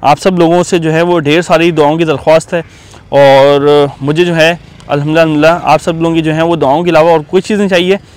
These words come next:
हाँ, अगर आप लोग पलाई के ऊपर अगर जानवर देना चाहते हैं तो अभी खैर मेरी बातचीत चल रही है, समझो कि, अ, एक भाई हैं, एक उनको सिब्बी दिलवाने, परचेज़ करवाने, एक भाई हैं उनको कि दो चुलसानी दिलवाने हैं, और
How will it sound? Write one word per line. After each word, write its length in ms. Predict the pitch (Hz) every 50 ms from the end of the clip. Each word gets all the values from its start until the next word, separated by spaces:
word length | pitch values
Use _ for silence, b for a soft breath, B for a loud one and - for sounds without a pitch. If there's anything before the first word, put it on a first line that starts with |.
| B B B
हाँ, 240 | - 190 180 131 - -
अगर 280 | 139 151 156 180 202 208
आप 160 | 185 175 180
लोग 240 | 196 196 - - -
पलाई 220 | 170 156 160 175
के 60 | 185
ऊपर 120 | 185 180 180
अगर 140 | 180 185
जानवर 260 | 180 175 160 165 180 175
देना 220 | 156 160 170 175
चाहते 280 | 170 - - 123 - 175
हैं 200 | 165 175 190 175 - b b b b b b b b -
तो 80 | - 151 151 151 147 147 147 147 143 143 143 147 151 - - -
अभी 260 | 143 156 160 180 180 160
खैर 200 | 175 180 180 180
मेरी 200 | 180 175 180 180
बातचीत 260 | 170 160 - 202 -
चल 160 | 220 214 208
रही 120 | 185 185
है, 80 | 185 180
समझो 280 | - 190 175 175 175 170
कि, 180 | 175 175 175
अ, 320 | 165 156 _ _ - - 143
एक 260 | 147 139 151 170 156
भाई 200 | 156 156 160 165
हैं, 180 | 170 165 160 147
एक 160 | 156 151 151
उनको 200 | 151 151 143 151
सिब्बी 260 | - - 143 147 160
दिलवाने, 360 | 160 165 147 143 143 151 156
परचेज़ 320 | - - 143 - 160 147 -
करवाने, 420 | 170 156 143 143 147 156 156 156 - B B B B B B B -
एक 160 | 160 156 151
भाई 200 | 147 143 147 156
हैं 80 | 160
उनको 280 | 156 151 143 143 160 156
कि 100 | 156 160
दो 140 | 143 156 151
चुलसानी 460 | - 156 139 143 - 151 143 156 170
दिलवाने 380 | 165 165 156 151 147 147 151 147
हैं, 240 | 147 151 160 160 - b b b b b b b b b b - - - 147
और 600 | 143 143 135 135 139 143 139 135 139 139 139 131